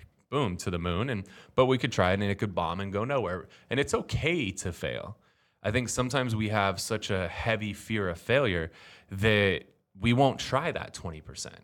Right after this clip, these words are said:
But sometimes that twenty percent can be huge. That could be, like, flipping, right? Like, I relaunched a flipping division at the beginning of the year. That's done amazingly well. Like,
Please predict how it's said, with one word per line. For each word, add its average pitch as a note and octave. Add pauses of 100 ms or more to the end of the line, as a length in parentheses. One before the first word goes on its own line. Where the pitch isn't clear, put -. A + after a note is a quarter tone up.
(580)
But A#2
sometimes D3+
that G#2+
twenty A2
percent B2+
can F#2+
be E2+ (180)
huge. -
That G2
could A2+
be, G2 (240)
like, G#2 (200)
flipping, G#2+
right? F2
Like, G2
I G2
relaunched G2
a A2
flipping B2
division F2
at D#2+
the D#2
beginning F#2+
of F#2+
the G2
year. C3
That's -
done G#2+
amazingly A#2+
well. F3
Like, F#2